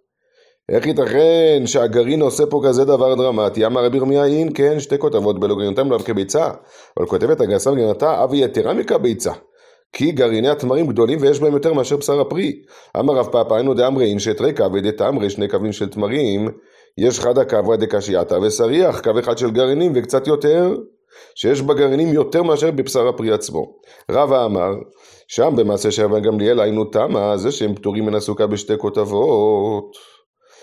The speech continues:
למרות שהם אכלו, אפשר לבוא ולהגיד, מה, שתי כותבות, ודאי זה יותר מקבייצה."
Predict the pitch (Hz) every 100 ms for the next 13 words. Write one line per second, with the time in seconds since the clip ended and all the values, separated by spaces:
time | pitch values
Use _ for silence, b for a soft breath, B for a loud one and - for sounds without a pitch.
0 | b b 113 120 120 123 135 143 139 120
1 | 117 151 143 135 120 110 139 131 123 131
2 | 131 123 120 104 135 127 127 123 123 123
3 | 131 - _ _ _ - 85 120 127 120
4 | 120 120 - B B - - 123 123 120
5 | 117 110 123 123 123 123 107 117 101 120
6 | 123 117 120 113 123 123 117 104 120 139
7 | -